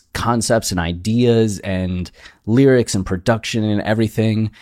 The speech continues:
Like, he's at the core of it all, but he still can't do everything himself, right? He needs people to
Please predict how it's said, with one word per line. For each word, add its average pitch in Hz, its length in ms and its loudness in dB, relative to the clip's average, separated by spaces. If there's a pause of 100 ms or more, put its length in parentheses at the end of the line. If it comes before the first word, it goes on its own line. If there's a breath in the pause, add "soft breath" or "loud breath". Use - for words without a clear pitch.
(160 loud breath)
Like, 101 200 -2
he's 160 300 -2
at - 200 -6
the 107 80 -4
core 107 400 0
of 95 140 -6
it 87 100 -2
all, 87 380 0 (320 soft breath)
but 104 460 2
he - 260 0
still 135 300 0
can't - 520 -8
do 117 300 0
everything 98 420 -4
himself, 80 560 -4
right? 90 360 -2 (180 soft breath)
He 127 180 2
needs 113 340 2
people 101 540 0
to 90 720 -2